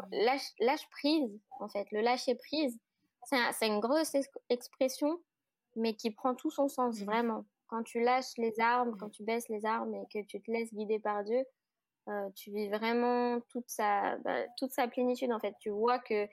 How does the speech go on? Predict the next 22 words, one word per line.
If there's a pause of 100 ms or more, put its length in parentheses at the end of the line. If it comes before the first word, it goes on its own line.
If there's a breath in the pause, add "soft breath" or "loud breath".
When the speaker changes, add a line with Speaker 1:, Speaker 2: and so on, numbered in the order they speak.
(460 loud breath)
Speaker 2:
vraiment,
il
fait
des
choses
au
travers
de
toi
et,
et
des
choses
que
t'as
même
pas
i-,
idée,
quoi. (760 soft breath)
Et,
euh,